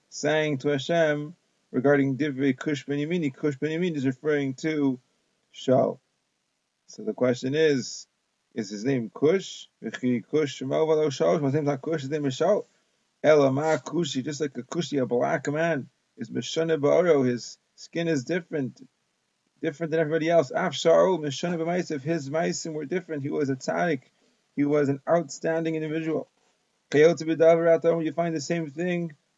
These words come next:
by Tzipora. It says, Al Odos Ha'isha Hakushis Asher Lakach. It says that they spoke about the Isha Kushis that Moshe Rabbeinu took. She was a Kushi, she was a black woman, V'chi Kushi Shema, that was her name. But like Tzipora Shema, her name is Tzipora.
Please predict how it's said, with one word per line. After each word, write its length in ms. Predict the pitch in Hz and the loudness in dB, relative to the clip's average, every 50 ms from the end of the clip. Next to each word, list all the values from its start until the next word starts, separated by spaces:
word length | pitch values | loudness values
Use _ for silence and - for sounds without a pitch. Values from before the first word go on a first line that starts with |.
| _ _ - | _ _ -2
by 160 | 135 147 143 | 0 0 0
Tzipora. 540 | 135 - 151 135 - 165 165 170 156 131 - | 0 -2 -8 0 2 4 4 6 4 2 0
It 80 | 127 | 0
says, 140 | 139 139 131 - | -2 -2 0 0
Al 160 | - 139 - | 0 0 2
Odos 340 | - 156 175 170 170 165 131 | 4 2 4 4 2 0 0
Ha'isha 480 | 147 - 160 170 165 165 165 160 147 139 | 0 -2 -2 -4 -4 -2 0 0 0 -2
Hakushis 500 | - - 196 190 - - 170 156 139 156 | -2 -4 -4 -4 -4 -4 -6 -6 -6 -8
Asher 180 | 139 - 156 | -6 -6 0
Lakach. 400 | 156 156 170 - - 127 - - | 2 2 2 2 2 -2 -4 -4
It 140 | - 123 - | -6 -6 0
says 180 | - 151 147 143 | 0 0 2 0
that 80 | 131 139 | -2 -4
they 80 | 139 | -6
spoke 380 | 131 - - 156 160 175 - - | -6 -2 2 2 2 2 2 -2
about 360 | 147 131 147 147 143 131 127 _ | -2 0 2 2 2 0 -2 _
the 200 | 139 135 131 127 127 _ _ _ _ _ _ _ - | -4 -4 -2 -4 -6 _ _ _ _ _ _ _ -6
Isha 320 | 170 175 170 - 156 143 | -4 -4 -2 -4 -6 -6
Kushis 420 | - - 208 214 - - 170 143 139 | -4 -2 -2 -2 0 -2 -4 -2 0
that 120 | 156 151 | 0 0
Moshe 300 | 143 156 160 151 - 156 | 2 0 0 0 -2 -4
Rabbeinu 220 | 147 147 143 135 131 | -2 -2 -2 -2 -2
took. 320 | 143 - - _ - - - _ _ _ _ _ _ _ _ _ _ _ | -2 -4 -6 _ -14 -20 -20 _ _ _ _ _ _ _ _ _ _ _
She 120 | - 131 | -8 -6
was 100 | 127 110 | -4 -4
a 60 | 233 - | -4 -4
Kushi, 400 | - 175 220 202 - 208 208 170 | -2 0 0 0 0 -2 -4 -4
she 100 | 151 151 | -2 -4
was 120 | 147 135 | -2 -2
a 80 | 131 117 | -2 -4
black 380 | - 135 - - 175 147 127 | 0 0 0 0 0 0 0
woman, 260 | 165 165 180 180 175 | 0 0 0 0 0
V'chi 280 | 156 147 131 127 120 - | 0 -2 -2 -2 -6 -8
Kushi 380 | - - 208 202 - - 139 131 | -6 -6 -4 -4 -2 -2 -4 -4
Shema, 320 | - - 139 147 170 180 | -4 -6 -4 -2 0 2
that 100 | 170 160 | 4 4
was 140 | 156 160 127 | 4 4 2
her 80 | 139 143 | 2 0
name. 380 | 143 160 185 214 202 196 185 - _ _ _ _ _ _ | 0 0 -2 -2 -2 -2 -6 -10 _ _ _ _ _ _
But 100 | - 160 | -2 -2
like 100 | 170 165 | -2 -2
Tzipora 540 | - - 180 - - 190 226 302 311 285 - | -2 -6 -8 -2 0 2 2 2 2 0 -2
Shema, 180 | - - 147 139 | -2 -2 -4 -2
her 60 | 147 | -2
name 140 | 165 170 175 | -2 -2 -2
is 100 | 160 - | -4 -4
Tzipora. 480 | - 165 139 - 202 202 180 - 131 | -8 -6 -2 0 0 0 0 -2 -4